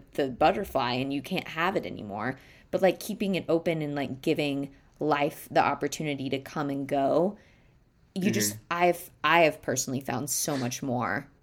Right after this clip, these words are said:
Speaker 1: more freedom in living that way.
Speaker 2: Yeah, hundred percent. That's what I kind of, when you, like, asked me beforehand about, like, emotional awareness, that's one of the things that I've learned the most over the years is the
Speaker 1: Mm.
Speaker 2: fact that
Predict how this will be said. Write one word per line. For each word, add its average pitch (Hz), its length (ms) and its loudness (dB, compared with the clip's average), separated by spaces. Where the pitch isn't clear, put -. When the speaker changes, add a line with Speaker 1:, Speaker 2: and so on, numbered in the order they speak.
Speaker 1:
more 175 160 0
freedom 160 440 0
in 139 200 -2
living 139 300 -2
that - 260 -12
way. 76 440 -4
Speaker 2:
Yeah, 139 160 4
hundred 123 260 0
percent. 101 420 2
That's 110 180 2
what 113 100 6
I 95 120 8
kind 95 280 2
of, 92 220 2
when 113 120 2
you, 104 180 4
like, 98 200 2
asked 98 260 8
me 107 60 -2
beforehand 95 440 4
about, 87 400 4
like, - 140 -6
emotional 98 540 0
awareness, 92 480 2
that's - 360 0
one 98 140 -2
of 98 80 -2
the 95 100 -2
things 92 360 -2
that 87 460 2
I've 101 520 6
learned 110 320 0
the 104 40 2
most 104 300 0
over 110 200 2
the 113 120 0
years 123 380 2
is 107 80 -8
the 95 80 -4
Speaker 1:
Mm. 87 80 -4
Speaker 2:
fact 95 320 2
that 87 360 0